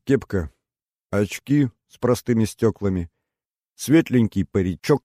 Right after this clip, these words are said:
почти до плеч по молодежной моде, а я, по легенде, корреспондент Юнге Вельт. Погранец кивнул мне и улыбнулся. Пронесло.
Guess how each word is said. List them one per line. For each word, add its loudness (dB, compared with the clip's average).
почти -2
до 0
плеч 0
по -4
молодежной 0
моде, -2
а 0
я, 4
по -2
легенде, 4
корреспондент 0
Юнге 2
Вельт. -6
Погранец 0
кивнул 4
мне 2
и 0
улыбнулся. 0
Пронесло. -2